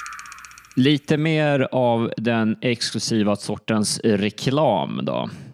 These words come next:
Hinder ser små ut från trehundra meters höjd.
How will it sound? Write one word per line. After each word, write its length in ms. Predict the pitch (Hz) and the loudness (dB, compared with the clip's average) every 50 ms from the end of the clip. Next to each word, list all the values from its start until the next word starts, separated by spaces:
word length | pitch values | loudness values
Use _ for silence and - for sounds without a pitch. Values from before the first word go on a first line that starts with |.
| - - - _ _ _ | -20 -20 -20 _ _ _
Hinder 680 | - 139 160 180 214 233 226 208 165 135 110 98 90 95 101 | 2 4 4 4 4 2 0 0 2 2 2 2 0 -2 -2
ser 240 | - - - 110 107 | -2 0 0 2 2
små 440 | - - - 151 190 226 180 104 | 0 0 2 2 2 4 2 2
ut 300 | 82 58 - - - - - - | 0 -2 -4 -8 -12 -14 -12 -4
från 180 | - 113 101 | -2 -2 -2
trehundra 460 | - - - 120 113 104 101 92 101 | 0 0 0 2 2 2 2 2 2
meters 420 | 98 98 92 87 - - - - - | 2 2 2 2 0 0 0 2 2
höjd. 240 | 147 147 - - | 2 2 0 -2